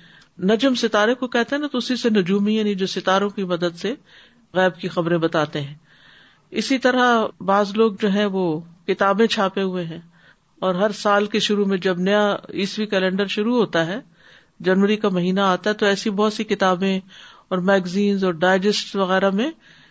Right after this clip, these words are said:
نئے سال کی پیشن گوئیاں اور مختلف جو مہینوں میں پیدا ہونے والے بچے ہیں، ان کی قسمت کے حال اور اس قسم کی بہت سی خرافات عام ہیں، اور بہت سے لوگ ان پر ایمان بھی رکھتے ہیں اور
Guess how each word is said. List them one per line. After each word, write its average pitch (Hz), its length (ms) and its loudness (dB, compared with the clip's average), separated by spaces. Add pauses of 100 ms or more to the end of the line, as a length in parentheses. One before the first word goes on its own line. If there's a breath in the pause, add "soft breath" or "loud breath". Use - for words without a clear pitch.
(180 soft breath)
نئے 208 200 4
سال 196 340 0
کی 196 120 -6
پیشن 185 380 0
گوئیاں 185 360 2
اور 175 280 -2 (400)
مختلف 196 640 -2
جو 190 280 0 (440 soft breath)
مہینوں 214 380 6
میں 214 100 4
پیدا 190 300 2
ہونے 196 180 4
والے 185 240 2
بچے 180 360 -2
ہیں، 190 160 -2 (480 soft breath)
ان 220 180 4
کی 226 120 -2
قسمت 214 420 0
کے 202 80 0
حال 190 380 2 (380 loud breath)
اور 240 100 0
اس - 140 -4
قسم 262 260 0
کی 254 140 0
بہت 226 220 4
سی 226 120 0
خرافات 190 640 0
عام 180 300 4
ہیں، 185 160 0 (380 loud breath)
اور 190 100 2
بہت 208 280 2
سے 220 120 2
لوگ 202 240 4
ان 190 120 4
پر 196 180 0
ایمان 185 360 4
بھی 202 120 2
رکھتے 175 320 -2
ہیں 185 160 -4 (520 loud breath)
اور 180 280 2